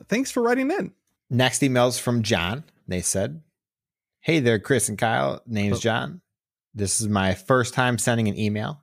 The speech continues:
Speaker 2: Tried to send a voicemail, but something went wrong with my connection or something. Not so sure."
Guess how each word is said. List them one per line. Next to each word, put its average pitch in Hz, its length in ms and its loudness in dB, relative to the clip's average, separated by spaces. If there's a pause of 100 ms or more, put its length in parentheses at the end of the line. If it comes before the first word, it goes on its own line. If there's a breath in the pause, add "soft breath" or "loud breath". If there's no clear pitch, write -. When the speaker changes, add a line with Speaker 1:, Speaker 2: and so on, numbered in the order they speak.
Speaker 2:
Tried 117 320 2
to 127 60 0
send 120 200 2
a 107 60 2
voicemail, 104 600 2
but 98 140 -4
something 98 340 0
went 95 160 0
wrong 95 260 4
with 90 140 -2
my 87 100 -4
connection 104 480 -4
or 107 80 -2
something. 123 480 -4 (120)
Not 92 400 -4
so 110 200 -2
sure." - 260 -10